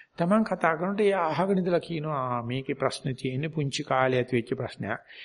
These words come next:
නැත්නම් ගිය ආත්මේ ඇති වෙච්ච ප්‍රශ්නයක්. ඒක නිසා ඕක බය නැතුව කියන්න." ප්‍රශ්නේ හෙලි වෙනකොටම උත්තරේ දෙන්න. ප්‍රශ්නේ හෙලි වෙනවා. එයාගේ කටින්ම ප්‍රශ්නේ එළියට එනකොට සැක නැතුව මේ අහන ඉන්න එකන කවදාවත් කාටවත්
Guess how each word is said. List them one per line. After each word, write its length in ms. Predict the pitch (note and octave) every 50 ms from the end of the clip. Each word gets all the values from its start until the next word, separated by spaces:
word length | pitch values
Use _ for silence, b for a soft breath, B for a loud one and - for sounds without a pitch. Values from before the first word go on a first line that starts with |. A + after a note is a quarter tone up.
| B B
නැත්නම් 320 | - D3 C3+ D#3 D3 C#3+ C3
ගිය 180 | B2+ C#3+ D3+
ආත්මේ 400 | D3+ C#3 C3+ C3+ C3+ - - B2+
ඇති 140 | B2 A#2 - B2
වෙච්ච 160 | A#2 A#2 G#2+
ප්‍රශ්නයක්. 420 | - A#2+ A2 F#2+ A2 C3 D#3 D#3+ -
ඒක 160 | - C3 B2+
නිසා 240 | B2+ B2 B2 B2 A#2+
ඕක 180 | A#2+ A#2 A2+ - - B3 - _ B B B B B B B B
බය 200 | - C3 B2 C#3
නැතුව 320 | D3+ D#3 D#3 D#3 - D#3+ D3
කියන්න." 400 | - - D3+ G#2+ G2 G#2+ G2 G#2 C3 - - - _ _ _ _ _ _ _ - -
ප්‍රශ්නේ 340 | B2+ B2 - D3 C#3 C3+
හෙලි 220 | B2 A#2+ B2+ C3 C#3
වෙනකොටම 440 | C#3+ D3+ D3+ - D#3 D#3 D#3+ E3 F#3+ G#3+ A3+
උත්තරේ 420 | A3+ F#3+ - _ - - - - -
දෙන්න. 200 | - - A2 A2 _ _ _ _ _ _ _ -
ප්‍රශ්නේ 320 | B2+ A#2 - - E3+ C3
හෙලි 220 | G#2 B2 A#2+ B2 C3+
වෙනවා. 260 | C#3+ C#3+ D#3 F3+ G3 F#3+ - A2+ B2+ -
එයාගේ 380 | - B2+ A#2+ A#2+ C3 C3+ C3
කටින්ම 340 | - A#2 A2+ - C#3+ C#3+ D3+ D#3+
ප්‍රශ්නේ 380 | D#3 C#3+ C3 - - D#3+ D3
එළියට 280 | A#2+ A2+ B2+ C#3 C3+ D#3+
එනකොට 400 | C#3+ A#2 A#2+ C#3+ D#3 G3 G#3 G3+ F#3 G#2 E2+ F2+ - - - _ _ _ _ _ _ -
සැක 240 | - C#3 A#2 - -
නැතුව 400 | D#3 E3+ F#3 F#3 - D#3+ A#2+ F#2+ F#2 A2
මේ 180 | B2+ C3+ B2
අහන 220 | A#2 G2+ A#2+ B2+ B2+
ඉන්න 160 | B2 A#2+ A#2+
එකන 240 | A#2+ - - B2 B2
කවදාවත් 560 | A#2+ A#2 A2 A2+ A2+ A2+ A2 A2+ A#2 A2+ - - - _ _ _ _ _ _ _
කාටවත් 520 | - - A#2+ A2+ - B2+ - - A#2+ -